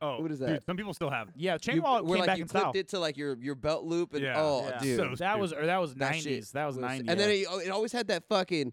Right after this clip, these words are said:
Speaker 2: that wallet with, like, the silver cross on it or, like, a skull.
Speaker 1: Mm-hmm.
Speaker 3: The
Speaker 2: Oh
Speaker 3: Velcro
Speaker 2: my
Speaker 3: wallet that you hear
Speaker 2: God, dude.
Speaker 3: <laughs> You
Speaker 2: What
Speaker 3: hear the
Speaker 2: the
Speaker 3: Velcro
Speaker 2: fuck is
Speaker 3: snap?
Speaker 2: that? Yeah, dude. No, it had, some of 'em had the buttons.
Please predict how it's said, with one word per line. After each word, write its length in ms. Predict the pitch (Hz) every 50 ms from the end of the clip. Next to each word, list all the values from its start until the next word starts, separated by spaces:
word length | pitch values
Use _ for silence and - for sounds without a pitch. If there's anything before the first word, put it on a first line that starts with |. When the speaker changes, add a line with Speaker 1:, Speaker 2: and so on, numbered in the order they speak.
| _ - _ -
Speaker 2:
that 180 | - 156 143 127
wallet 400 | 135 147 160 165 170 185 156 156
with, 160 | 160 156 156
like, 160 | 147 139 131
the 80 | - 139
silver 360 | - - - 196 180 156 170 160
cross 500 | - - 185 180 160 160 165 160 - -
on 220 | 170 165 170 165
it 140 | 170 175 170
or, 180 | 139 160 156
like, 120 | 151 147 127
a 40 | 135
skull. 600 | - - - - - 170 156 151 156 156 156 156
Speaker 1:
Mm-hmm. 440 | 147 143 143 147 143 135 151 151 147 147
Speaker 3:
The 40 |
Speaker 2:
Oh 40 | 156
Speaker 3:
Velcro 320 | 165 170 170 165 165 151 151
Speaker 2:
my 200 | 190 180 175 170
Speaker 3:
wallet 260 | 170 170 175 180 -
that 60 | - 165
you 40 | 165
hear 120 | 147 147
Speaker 2:
God, 300 | 139 135 131 123 117 110
dude. 340 | 123 127 131 131 131 131 123
Speaker 3:
<laughs> 480 | - - - - - - - - -
You 100 | 147 147
Speaker 2:
What 100 | 175 170 170
Speaker 3:
hear 100 | 170 165
the 80 | 165
Speaker 2:
the 80 | - -
Speaker 3:
Velcro 180 | 151 151 151 -
Speaker 2:
fuck 160 | 156 165 160
is 60 | -
Speaker 3:
snap? 240 | - 160 170 175 165
Speaker 2:
that? 160 | 143 135 - -
Yeah, 280 | 147 135 127 123 117
dude. 240 | 110 123 131 135 131
No, 100 | 226 240
it 60 | 196
had, 200 | 196 208 202 - -
some 100 | 202 196
of 100 | 233 226
'em 60 | 196
had 160 | 196 190 175 160
the 60 | 160
buttons. 520 | 123 160 151 - - 151 165 170 - -